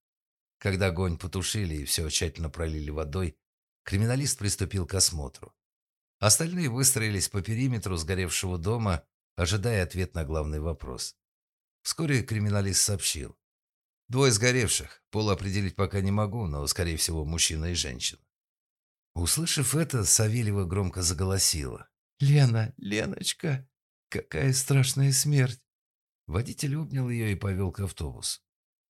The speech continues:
"Идемте, в аптечке есть валериан". "Ну вот,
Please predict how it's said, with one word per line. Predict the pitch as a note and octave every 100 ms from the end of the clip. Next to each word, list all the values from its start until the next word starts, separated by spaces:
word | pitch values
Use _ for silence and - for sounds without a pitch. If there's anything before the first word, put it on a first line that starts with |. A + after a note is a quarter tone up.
| _
"Идемте, | C3+ C3+ C#3 F#2+ - C2+ -
в | F#2
аптечке | F2+ F#2+ - F2
есть | E2 -
валериан". | E2+ F2 E2+ B1 - _ _ _ _ _ _ _
"Ну | D#2 G#2+ A2+
вот, | G2+ G#2+ G2+